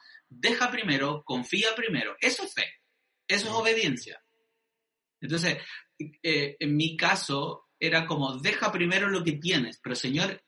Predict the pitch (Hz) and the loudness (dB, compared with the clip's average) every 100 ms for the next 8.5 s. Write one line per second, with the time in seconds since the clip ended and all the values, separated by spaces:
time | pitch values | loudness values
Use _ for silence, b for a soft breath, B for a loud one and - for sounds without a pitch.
0 | _ _ _ 170 160 160 156 143 240 247 | _ _ _ -4 0 0 0 -2 0 2
1 | 143 127 131 117 - 123 - 185 185 175 | 2 2 0 0 -6 -8 0 2 4 4
2 | 156 190 202 202 202 - - _ 147 139 | 2 2 4 4 0 -6 -14 _ -12 -2
3 | 208 208 143 110 113 - _ _ _ _ | 0 2 -2 -2 -6 -10 _ _ _ _
4 | _ - 151 170 165 170 175 170 180 175 | _ -4 0 4 6 6 4 -2 -2 0
5 | 156 139 123 - B B _ 151 143 139 | -2 -2 -6 -12 B B _ 0 2 0
6 | - 147 160 175 180 175 160 135 139 185 | -2 2 2 2 4 4 4 4 4 4
7 | 196 156 143 131 139 175 - 170 151 147 | 2 -2 0 0 2 2 2 0 0 -4
8 | 170 170 - 117 127 | -4 -4 -6 -8 -10